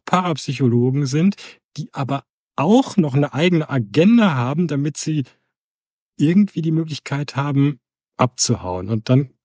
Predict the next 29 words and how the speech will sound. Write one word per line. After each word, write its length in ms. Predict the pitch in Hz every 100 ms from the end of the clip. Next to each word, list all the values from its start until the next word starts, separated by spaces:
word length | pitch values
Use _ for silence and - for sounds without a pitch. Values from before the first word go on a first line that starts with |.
| -
kommen 200 | 135 127
noch 120 | 123
diese 240 | 127 120
seltsamen 600 | 110 120 120 - 117 120 117 - - _ _
Lucas 320 | 127 123 123
Hitchcock-Geschichten 1400 | 131 120 - 113 - _ _ _ _ 117 - 120 - - 107
da 100 | 110
drauf. 720 | - 85 85 - - - -
Also 240 | 101 127 135
das, 260 | 147 - -
das 320 | - - -
ist 460 | 147 - - - -
so 260 | - 117 113
nicht 220 | 123 -
so 120 | 107
gerade 380 | - 87 90 -
auf 120 | -
der 200 | 107 90
Habenseite. 800 | 90 85 90 - - - - 104 _ - - - - - - -
Ähm, 600 | 117 123 117 117 107 - _ _ _ _ _ _ -
ich 180 | 113
bin 140 | 151 127
am 140 | 117
Ende 280 | 113 117 113
auch 140 | 107
bei 160 | - 107
zwei 260 | - 101 95
Delfinen. 640 | 92 - - 127 175 175 _ _ _ _ _ _
Und, 760 | - 117 113 113 110 110 107